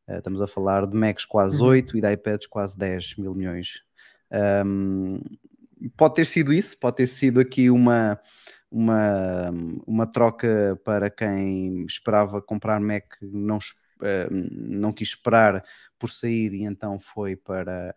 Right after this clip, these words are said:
Speaker 1: eh,
Speaker 2: Oi, acho que o Diogo, ah, perdeu-se por aqui algures. Não sei se isto é
Speaker 1: Pois é,
Speaker 2: Oi,
Speaker 1: pois é,
Speaker 2: oi.
Speaker 1: estou aqui, estou aqui com uma conexão instável. Ui.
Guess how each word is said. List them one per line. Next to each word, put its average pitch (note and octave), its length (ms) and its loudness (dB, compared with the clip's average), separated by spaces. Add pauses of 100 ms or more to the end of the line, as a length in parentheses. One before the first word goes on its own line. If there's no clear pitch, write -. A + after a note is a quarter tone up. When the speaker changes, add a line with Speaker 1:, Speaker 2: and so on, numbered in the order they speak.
Speaker 1:
eh, - 180 -10 (3500)
Speaker 2:
Oi, D#3 160 2 (120)
acho C3+ 260 -8
que - 80 -8
o B2 60 -6
Diogo, A2+ 480 -10 (640)
ah, A#2+ 560 -12 (600)
perdeu-se B2 480 -2
por B2 180 -4
aqui A#2+ 200 -4
algures. A#2+ 560 -2 (880)
Não B2 160 -4
sei A#2+ 260 -4
se B2 240 -10
isto - 200 -10
é A2+ 480 0 (580)
Speaker 1:
Pois - 180 2
é, C#3+ 120 8
Speaker 2:
Oi, D3+ 80 6
Speaker 1:
pois C#3 160 8
é, B2+ 60 8
Speaker 2:
oi. C#3 40 6
Speaker 1:
estou C#3 220 4
aqui, B2 220 0
estou - 340 2
aqui C#3+ 460 2
com D3+ 120 -4
uma D#3+ 120 4
conexão C#3+ 520 2
instável. A2+ 680 0 (240)
Ui. D4 380 0